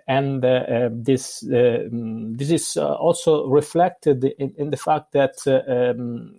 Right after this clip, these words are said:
we, we still see, uh, fragile countries, uh, uh, through a, a, a s-, a, a lens, uh, that is mainly, uh, based on, on security. And, and here we can make the, the, the examples of the,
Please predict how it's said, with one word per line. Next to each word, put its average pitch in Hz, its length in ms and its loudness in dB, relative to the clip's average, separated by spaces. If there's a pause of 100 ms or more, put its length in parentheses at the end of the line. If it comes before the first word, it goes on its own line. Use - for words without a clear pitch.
we, 160 540 -6
we 147 100 -2
still 202 360 -2
see, 185 480 -2 (320)
uh, 135 140 4
fragile 165 480 0
countries, 156 840 -6
uh, 139 140 0 (360)
uh, 135 220 4 (140)
through 190 420 2
a, 147 180 2 (100)
a, 139 300 0
a 139 180 -2
s-, - 420 -10
a, 139 240 0 (220)
a 131 100 0
lens, 175 580 0
uh, 214 220 2
that 170 240 2
is 160 320 -4
mainly, 180 680 -2
uh, 165 240 -2
based 147 600 -2
on, 135 400 -4
on 127 120 -6
security. 147 640 -6
And, 117 160 -10 (280)
and 131 160 0
here 185 220 6
we 165 140 4
can 151 220 0
make 147 260 -2
the, 135 200 2
the, 127 320 0
the 127 140 0
examples 160 760 0
of 135 200 0
the, 131 200 -2